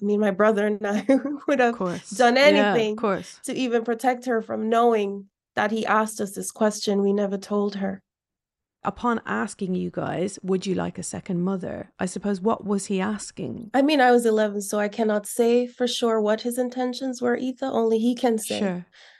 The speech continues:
Speaker 1: Um, but many Rasta brethren believe in polyamory and have, um,
Speaker 2: Got you.
Speaker 1: multiple women as, uh,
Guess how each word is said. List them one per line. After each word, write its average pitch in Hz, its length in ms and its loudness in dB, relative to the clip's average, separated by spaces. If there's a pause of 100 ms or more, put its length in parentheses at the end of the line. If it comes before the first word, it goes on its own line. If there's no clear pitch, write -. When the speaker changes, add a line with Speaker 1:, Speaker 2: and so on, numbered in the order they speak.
(160)
Speaker 1:
Um, 226 500 4
but 220 180 0
many 240 240 4
Rasta 233 360 2
brethren 202 640 -4
believe 214 380 0
in 202 160 -2
polyamory 196 880 -6
and 202 180 -4
have, 202 520 -6 (480)
um, 214 640 -2
Speaker 2:
Got 214 80 0
you. 233 40 4
Speaker 1:
multiple 214 1040 0 (300)
women 208 580 -2 (600)
as, 202 360 -2
uh, - 440 -8